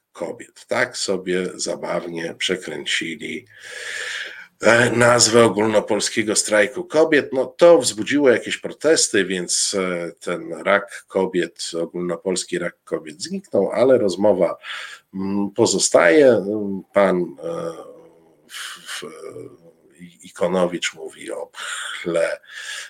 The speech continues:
e, do wstrząśnięcia, e, e, Lempart, mm, e, a pan Śpiewak przypomina, że Marta Lempart jest złym deweloperem, co jest już w ogóle jakąś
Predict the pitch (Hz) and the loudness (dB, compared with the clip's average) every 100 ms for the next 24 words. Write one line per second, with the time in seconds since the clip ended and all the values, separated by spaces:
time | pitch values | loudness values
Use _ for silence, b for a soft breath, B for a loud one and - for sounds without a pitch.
0 | - 85 85 80 90 90 87 - - - | -8 -6 -6 -2 2 2 2 0 2 2
1 | 85 80 - 92 87 - - 80 78 73 | 0 -2 -2 -2 -2 -2 -2 -2 -2 -6
2 | B B B B _ 87 92 90 87 87 | B B B B _ -8 -4 -2 0 0
3 | 90 90 82 113 151 139 135 117 - - | 0 0 2 6 6 4 4 2 0 -10
4 | - 101 104 104 104 104 104 101 101 101 | -8 -6 -4 -2 0 4 4 6 6 4
5 | 98 95 B B B B B B B _ | 2 0 B B B B B B B _
6 | - 101 107 110 110 101 B B B B | -2 2 4 4 4 2 B B B B
7 | _ _ _ - - 98 - 98 92 - | _ _ _ -10 -6 -6 0 0 0 -2
8 | 107 98 87 92 87 - 90 87 82 82 | 0 0 2 0 -2 -6 -8 -10 -12 -8
9 | 85 82 80 76 78 - 82 80 78 - | -6 -6 -6 -8 -10 -4 -4 -2 -4 -8
10 | - - 80 78 - - 80 80 - 85 | -12 -10 -8 -2 -2 -2 -4 -6 -4 -2
11 | 78 80 78 82 78 - 87 82 82 - | -4 -4 -2 0 -2 0 2 2 0 -4
12 | - - - - - 92 - - - - | -10 -6 -6 -6 -6 -6 -4 -4 -4 -8
13 | - - | -10 -10